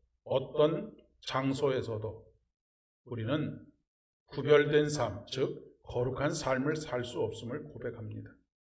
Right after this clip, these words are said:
오늘도 우리에게 성령으로 함께하여 주셔서 온전히 주님과 동행하는 복된 발걸음 되게 하여 주옵소서. 예수님의 이름으로 기도드립니다.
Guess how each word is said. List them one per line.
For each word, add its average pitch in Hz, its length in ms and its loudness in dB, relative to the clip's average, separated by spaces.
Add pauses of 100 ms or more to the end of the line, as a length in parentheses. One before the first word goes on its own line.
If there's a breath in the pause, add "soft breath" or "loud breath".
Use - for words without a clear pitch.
(480)
오늘도 127 360 0
우리에게 127 440 4 (360)
성령으로 139 680 4
함께하여 160 580 0
주셔서 113 420 -8 (880)
온전히 127 680 -2 (320)
주님과 127 640 2
동행하는 139 720 0
복된 135 720 -6
발걸음 117 680 -4
되게 107 220 -6
하여 104 300 -4
주옵소서. - 540 -12 (380)
예수님의 127 480 0
이름으로 120 500 0
기도드립니다. - 840 -12